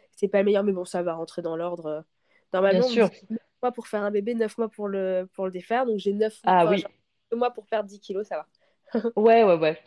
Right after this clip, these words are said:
Speaker 2: C'est, euh, oui, du coup, ça va, tu, tu, tu t'arrives à pas être stressée par rapport à ça.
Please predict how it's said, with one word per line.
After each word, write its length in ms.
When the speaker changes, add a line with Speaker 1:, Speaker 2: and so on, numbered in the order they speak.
Speaker 2:
C'est, 180
euh, 320
oui, 180
du 140
coup, 160
ça 160
va, 140
tu, 260
tu, 380
tu 160
t'arrives 320
à 100
pas 180
être 100
stressée 400
par 160
rapport 260
à 100
ça. 220